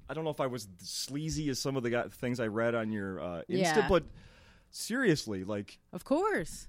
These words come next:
Speaker 1: it, that's your one tra-, all you wanna do is get laid.
Speaker 2: Of course.
Speaker 1: And you will f-,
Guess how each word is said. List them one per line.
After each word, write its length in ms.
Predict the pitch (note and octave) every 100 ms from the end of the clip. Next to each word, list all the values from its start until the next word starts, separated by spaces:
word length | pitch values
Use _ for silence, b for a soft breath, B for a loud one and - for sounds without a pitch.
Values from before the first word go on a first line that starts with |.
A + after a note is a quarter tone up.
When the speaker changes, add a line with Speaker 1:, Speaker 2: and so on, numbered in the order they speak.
| -
Speaker 1:
it, 200 | G#3 -
that's 240 | A#3 -
your 100 | A#3+
one 260 | F#3 G3+ G#3+
tra-, 240 | - G#3+ -
all 160 | G#3 A3+
you 160 | A3
wanna 480 | G#3+ G#3+ A3+ A#3 A#3
do 200 | A3 A3
is 120 | G#3+
get 200 | G3 G3+
laid. 380 | G3+ G#3 G3+ D#3 B2
Speaker 2:
Of 160 | G3+
course. 460 | - B3+ D#4 E4 G3+
Speaker 1:
And 100 | G3+
you 80 | G#3
will 240 | G#3 G#3
f-, 120 | F#3+